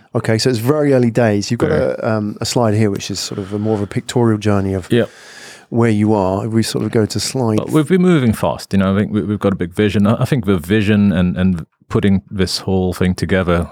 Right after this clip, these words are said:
Speaker 2: has taken much longer.
Speaker 1: Yeah.
Speaker 2: Um, so, you know, this is sort of culminating, um, you know, I, I think if you go back, um, three years, um, you know, I, I, I sold a, I exited a previous venture. You know, I, I took three years probably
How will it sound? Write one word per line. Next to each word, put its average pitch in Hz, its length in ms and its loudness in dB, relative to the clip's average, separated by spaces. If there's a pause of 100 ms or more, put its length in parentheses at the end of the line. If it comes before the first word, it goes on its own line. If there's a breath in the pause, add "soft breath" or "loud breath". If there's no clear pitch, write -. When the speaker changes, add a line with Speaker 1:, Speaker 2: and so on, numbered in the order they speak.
Speaker 2:
has 90 160 -2
taken 87 320 -2
much 85 240 -2
longer. 104 320 0 (140)
Speaker 1:
Yeah. 110 200 2 (160)
Speaker 2:
Um, 87 500 -2
so, - 140 -4
you 92 100 2
know, 90 120 2
this 90 140 -2
is 82 120 -4
sort 90 220 -2
of 85 60 -10
culminating, 85 760 -2
um, 82 200 -2 (440 loud breath)
you 113 80 2
know, 101 80 4 (100)
I, 110 180 -2
I 110 40 0
think 117 240 -4
if 101 80 2
you 101 100 2
go 104 220 2
back, 95 300 -2 (200)
um, 82 380 -2 (140)
three 101 400 0 (160)
years, 90 480 0 (460 soft breath)
um, 87 420 -2
you 87 60 -2
know, 85 100 -2
I, 95 220 -4
I, 92 40 -6 (160)
I - 20 -6
sold 90 320 -2
a, 85 60 0 (140)
I 82 80 -4
exited - 400 -6
a 82 40 -6
previous 82 380 -4
venture. 92 440 0 (560 loud breath)
You 101 80 2
know, 90 160 2
I, 101 180 -2
I - 20 0 (220)
took 175 200 -2
three 127 300 -2 (100)
years 107 160 2
probably 95 320 -2